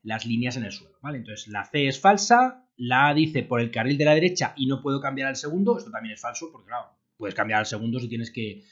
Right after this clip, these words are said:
que adelantar. Por tanto, la correcta va a ser la B, que dice "por el de la derecha y puedo circular por el segundo carril para adelantar",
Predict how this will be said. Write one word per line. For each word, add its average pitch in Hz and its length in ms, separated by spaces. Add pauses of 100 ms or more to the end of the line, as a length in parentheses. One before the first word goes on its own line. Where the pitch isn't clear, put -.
(120)
que 104 60
adelantar. 98 460
Por 120 100
tanto, 139 220
la 143 80
correcta 139 240
va 139 60
a - 20
ser 143 140
la 139 100
B, 165 100
que 156 80
dice 127 180
"por 139 280
el 131 100
de 131 60
la 135 100
derecha 190 320
y 208 60
puedo 165 200
circular 165 380
por 139 120
el 113 60
segundo 139 220
carril 208 400 (160)
para 220 420
adelantar", 110 600